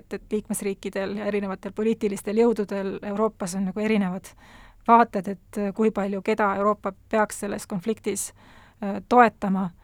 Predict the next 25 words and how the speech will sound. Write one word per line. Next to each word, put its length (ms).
äh, 200
siis, 260
siis 180
isegi 480
selline 460
vahendaja 640
roll 300
ei, 200
ei 160
tule 280
kõne 260
alla 300
ja 220
seal 320
tuleb 220
mängu 320
ka 340
erinevate 540
Euroopa 240
riikide 440
sisepoliitika, 720
et 140
miks 300
näiteks, 420
äh, 220